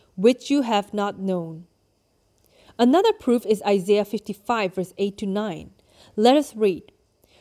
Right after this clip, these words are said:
"For my thoughts are not your thoughts, nor are your ways my ways, declares the Lord. For as the heavens are higher than the earth, so are my ways higher than your ways, and my thoughts than your thoughts."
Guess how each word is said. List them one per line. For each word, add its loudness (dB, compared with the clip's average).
"For 2
my 2
thoughts -2
are -4
not -6
your -2
thoughts, -14
nor 6
are -2
your 0
ways -2
my -4
ways, -6
declares -4
the -2
Lord. -6
For 0
as -2
the 0
heavens -2
are -2
higher -2
than -4
the -6
earth, -4
so 4
are 2
my 0
ways 0
higher 4
than -2
your 0
ways, -8
and 0
my 2
thoughts -2
than -2
your 0
thoughts." -14